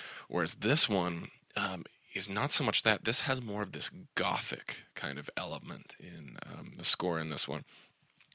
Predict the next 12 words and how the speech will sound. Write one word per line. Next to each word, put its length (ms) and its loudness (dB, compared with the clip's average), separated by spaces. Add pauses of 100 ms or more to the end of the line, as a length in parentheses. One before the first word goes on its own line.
(120)
Everything's 500 2
really 360 -4 (180)
big 400 -2
and 140 -10
vast. 720 0 (760)
And 540 2 (260)
so 680 6 (220)
to 120 4
do 220 2
the 180 4
action, 720 2
uh, 360 -8